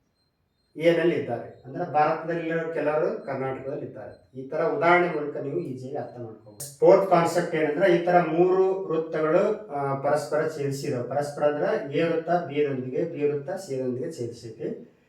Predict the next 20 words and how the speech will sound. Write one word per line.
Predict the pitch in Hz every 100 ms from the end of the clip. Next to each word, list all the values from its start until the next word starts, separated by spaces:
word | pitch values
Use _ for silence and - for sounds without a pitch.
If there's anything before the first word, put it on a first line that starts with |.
| _
ಇಲ್ಲಿ | 156 160
ಮೇಲ್ನೋಟಕ್ಕೆ | 156 185 190 190 180 196 165
ಗೊತ್ತಾಗತೈತೆ | 160 160 156 147 151
ನಮಗೆ, | 131 127 147 202 - - _ _ 143
ಎ | 143 180
ಮತ್ತು | 180 - 180
ಸಿ | - 175
ವೃತ್ತಗಳು | 170 165 143 151 180 185
ಬಿ | 156 175
ದೊಂದಿಗೆ | 165 160 156 170 185
ಸಹ | - 147
ಸಂಬಂಧ | 151 - 139 135 131
ಹೊಂದಿದವು. | 143 117 113 113
ಆಂಶಿಕ | 113 135 165 175 -
ಸಹ | 127 135
ಸಂಬಂಧ | 127 123 117 113 110
ಅಂದ್ರೆ | - _ _ _ _ _ 147 175
ಪಾರ್ಷಿಯಲ್ | 175 170 - 160 156 135
ರಿಲೇಶನ್‌ಶಿಪ್ | 135 135 123 123 160 -
ಇರ್ತೈತಿ. | 120 120 110 - - - -